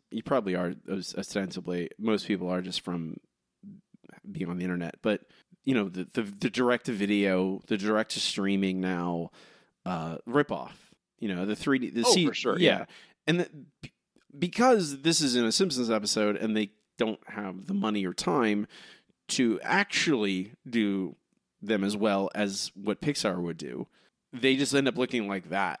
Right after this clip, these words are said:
Speaker 1: right? And this is supposed to be the Oscars, and we're getting this thing that looks like a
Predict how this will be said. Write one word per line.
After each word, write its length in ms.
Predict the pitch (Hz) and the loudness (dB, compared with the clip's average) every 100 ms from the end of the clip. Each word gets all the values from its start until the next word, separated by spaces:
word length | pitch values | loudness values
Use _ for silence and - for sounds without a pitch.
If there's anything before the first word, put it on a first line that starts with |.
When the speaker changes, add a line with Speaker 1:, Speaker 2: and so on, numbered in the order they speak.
| _ | _
Speaker 1:
right? 300 | 98 107 117 - - - _ | 0 0 0 -4 -20 -20 _
And 220 | 147 139 | 2 2
this 160 | 165 - | 2 2
is 480 | 330 339 294 277 262 | 4 4 4 2 -2
supposed 440 | - - 175 180 | -2 -2 0 -2
to 40 | - | -2
be 120 | 196 | 0
the 140 | 147 | 2
Oscars, 640 | 120 131 - - 254 - - - - _ _ - | 4 4 2 0 -2 -2 -6 -12 -20 _ _ 0
and 100 | 131 | 2
we're 100 | 123 | 2
getting 460 | 104 110 127 131 | 2 2 4 4
this 240 | 123 120 - | 4 2 2
thing 200 | 127 123 | 2 2
that 120 | 117 | 2
looks 280 | 110 117 - | 2 0 0
like 240 | 117 107 | 0 0
a 180 | - 107 | 0 0